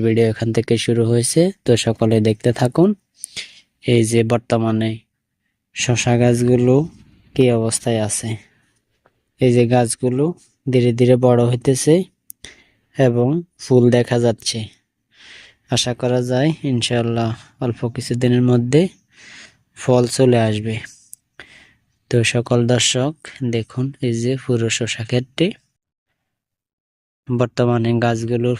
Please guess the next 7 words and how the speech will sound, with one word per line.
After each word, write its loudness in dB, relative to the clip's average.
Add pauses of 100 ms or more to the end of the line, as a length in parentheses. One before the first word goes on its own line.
পরিস্থিতি -2
মাশাআল্লাহ 0
অনেকটা -4 (180)
সুন্দর, 0 (580)
ভালো 2 (100)
আছে। -2 (1040)
আলহামদুলিল্লাহ, 2